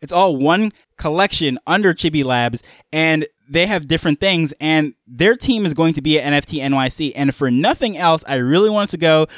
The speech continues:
to meet Spasta, H Bizzle, and the whole team that's going to be there. I forget if the full team is gonna be there, but the majority of them. I know a lot of the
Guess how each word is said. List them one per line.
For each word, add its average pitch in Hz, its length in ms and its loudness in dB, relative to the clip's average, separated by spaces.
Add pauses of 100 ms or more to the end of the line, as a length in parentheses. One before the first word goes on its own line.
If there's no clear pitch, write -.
(120)
to 127 120 -2
meet 165 280 0
Spasta, 151 540 -2
H 147 280 -6
Bizzle, 147 240 0
and 131 80 0
the 120 60 2
whole 165 200 4
team 160 220 -2
that's 147 160 -2
going 147 180 2
to - 80 -16
be 147 140 0
there. 147 200 2
I 156 40 -4
forget 240 400 -2
if 160 160 -4
the 151 80 -6
full 170 240 0
team 165 160 -4
is 131 80 -4
gonna 131 160 0
be 127 100 0
there, 127 160 2
but 127 160 -8
the 123 60 -4
majority 143 420 2
of 123 120 0
them. 123 200 0 (300)
I 143 120 -2
know 160 240 2
a 143 60 -2
lot 151 240 2
of 147 200 0
the 131 300 0